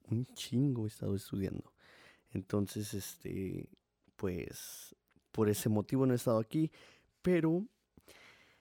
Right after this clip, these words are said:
Ya tenía muchísimas ganas de, de grabarles un podcast y contarles algunas cositas que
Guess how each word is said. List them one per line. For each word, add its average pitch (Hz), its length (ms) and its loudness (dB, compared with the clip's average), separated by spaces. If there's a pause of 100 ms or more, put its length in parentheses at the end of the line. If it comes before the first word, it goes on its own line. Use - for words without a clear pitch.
(420)
Ya 123 120 4
tenía 127 200 4
muchísimas 120 640 2
ganas 104 440 2
de, - 460 -4 (460)
de 104 160 -4
grabarles 104 540 0
un 110 80 0
podcast 117 460 0
y - 20 -20
contarles 107 500 -2
algunas 107 380 0
cositas 147 600 -4
que 127 560 -2